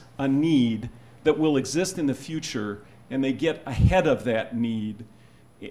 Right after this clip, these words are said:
and put themselves in a position to solve that problem, uh, before the market really knows it, it needs it solved, so that the market kind of comes to you.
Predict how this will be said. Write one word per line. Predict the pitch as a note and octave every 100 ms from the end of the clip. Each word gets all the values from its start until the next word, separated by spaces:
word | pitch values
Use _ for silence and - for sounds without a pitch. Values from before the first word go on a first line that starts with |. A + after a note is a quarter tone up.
| -
and | C3 C3 -
put | G#3+
themselves | F#3+ D#3+ E3+ D#3 C#3
in | C#3
a |
position | - C3+ C3+ D3 B2
to |
solve | A#2 D#3+ C#3 C#3
that | C3 B2 -
problem, | - D3+ D#3+ C#3+ A2+ G#2 G#2 G#2 G#2 - - - - -
uh, | B2+ B2 G#2+ -
before | C#3+ C#3 F3
the | D#3+
market | D3 D#3+ D#3+
really | C#3 D3 C3+
knows | C3 C3+ C#3
it, | A#2+ - - -
it | A#2+ -
needs | - C3+ C#3 A2+ - - - -
it | B2
solved, | - D3 B2 F2+ - - - -
so | - D3
that | C3 C3
the | B2+
market | D3+ D#3+ D#3
kind | - C#3+ B2
of | -
comes | C3+ A2+ -
to | B2
you. | G#2+ F#2+